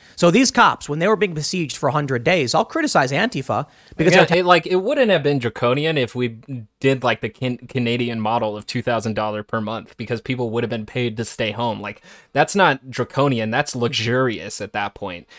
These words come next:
Speaker 2: To have your country so wealthy that it pays you to stay home. Um, yeah, so.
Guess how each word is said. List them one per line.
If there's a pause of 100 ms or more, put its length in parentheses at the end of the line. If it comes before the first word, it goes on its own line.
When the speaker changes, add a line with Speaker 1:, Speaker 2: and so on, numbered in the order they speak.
(140)
Speaker 2:
To
have
your
country
so
wealthy
that
it
pays
you
to
stay
home. (500)
Um, (280)
yeah, (340)
so.